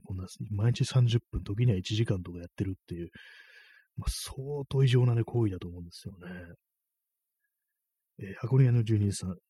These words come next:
大体何月頃とか覚えてらっしゃいますか？あー、そうですね、あの、なんか九月だったような、九月か、まあ、八月か、そんくらいだと思うんですよね。ちょっとあの、すいません、あの、その辺ね、かなりあれなんですけども、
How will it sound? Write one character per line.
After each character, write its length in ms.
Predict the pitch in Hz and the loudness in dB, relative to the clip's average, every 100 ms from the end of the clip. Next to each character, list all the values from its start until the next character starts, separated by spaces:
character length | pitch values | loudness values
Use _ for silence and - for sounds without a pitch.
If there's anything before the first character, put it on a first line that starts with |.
| - | -6
大 200 | 123 147 | 2 4
体 180 | 156 131 | 6 6
何 180 | 147 | 8
月 220 | 151 147 143 | 6 6 4
頃 180 | 147 | 4
と 80 | 104 | 4
か 160 | 95 95 | -2 -4
覚 180 | 107 117 | -2 -2
え 20 | |
て 80 | 92 | -2
ら 60 | |
っ 20 | - | -8
し 100 | - | -12
ゃ 40 | |
い 20 | |
ま 100 | 92 | -14
す 40 | - | -16
か？ 120 | - _ _ - - - - _ | -20 _ _ -10 -10 -12 -20 _
あ 240 | 110 107 117 | -16 -12 -12
ー、 20 | |
そ 140 | - | -8
う 20 | 139 | -6
で 60 | |
す 40 | 113 | -6
ね、 60 | |
あ 20 | |
の、 220 | 101 101 98 104 _ _ - | -8 -8 -8 -12 _ _ -8
な 80 | 135 | -8
ん 40 | |
か 80 | 107 - | -6 -4
九 60 | |
月 280 | 196 185 - | 0 0 -2
だ 100 | 117 | -6
っ 20 | 113 _ _ _ _ _ _ | -8 _ _ _ _ _ _
た 160 | - 123 | -10 -4
よ 140 | 113 | -2
う 220 | 117 117 104 | 0 -2 -2
な、 180 | 98 - _ _ _ _ | -8 -12 _ _ _ _
九 180 | - 147 | -10 -10
月 340 | - - - - _ _ - | -10 -14 -16 -16 _ _ -16
か、 300 | - 131 131 _ _ _ _ 117 | -10 -10 -10 _ _ _ _ -16
ま 100 | 113 | -16
あ、 40 | - | -12
八 300 | 117 - 131 | -10 -4 -4
月 160 | 131 | -4
か、 100 | - | -6
そ 100 | - | 2
ん 60 | 151 | 2
く 80 | 156 | 6
ら 80 | |
い 40 | 160 | 6
だ 80 | 160 | 6
と 100 | 123 | 2
思 140 | 107 | 0
う 20 | |
ん 40 | 107 | 0
で 80 | 92 | -2
す 100 | 101 | -6
よ 40 | |
ね。 60 | 95 | -2
ち 60 | |
ょ 20 | |
っ 40 | 147 | 0
と 120 | 107 | 2
あ 20 | |
の、 220 | 98 90 | 0 -4
す 80 | 98 | 0
い 40 | 113 | 0
ま 80 | 95 | 0
せ 80 | |
ん、 40 | 92 | -6
あ 60 | |
の、 140 | 85 85 - - - - _ | -6 -12 -14 -20 -20 -20 _
そ 140 | 110 | -2
の 80 | 110 | 2
辺 100 | 104 | 2
ね、 60 | 104 | 2
か 100 | 113 | 0
な 80 | |
り 60 | 92 | 0
あ 20 | |
れ 60 | 95 | 0
な 100 | 98 | -2
ん 60 | |
で 80 | 92 | -2
す 100 | - | -6
け 80 | - | -8
ど 100 | 90 | -6
も、 300 | 90 87 85 | -6 -6 -10